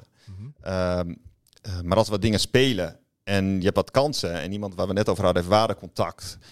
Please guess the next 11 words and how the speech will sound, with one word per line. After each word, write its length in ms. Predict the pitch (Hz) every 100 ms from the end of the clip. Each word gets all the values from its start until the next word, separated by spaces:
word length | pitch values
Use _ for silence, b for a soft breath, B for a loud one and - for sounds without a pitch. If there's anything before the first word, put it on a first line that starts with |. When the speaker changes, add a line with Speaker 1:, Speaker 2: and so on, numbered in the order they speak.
| B B
Speaker 2:
en 140 | -
iemand 320 | 95 98 95 90
die 100 | 92
lost 180 | 101
dat 220 | - - -
als 140 | 90
medewerker 380 | 110 101 92 95
heel 120 | 107
goed 240 | - 104
op, 280 | - 104 131 - - _ -
ehm, 680 | 92 92 90 87 87 87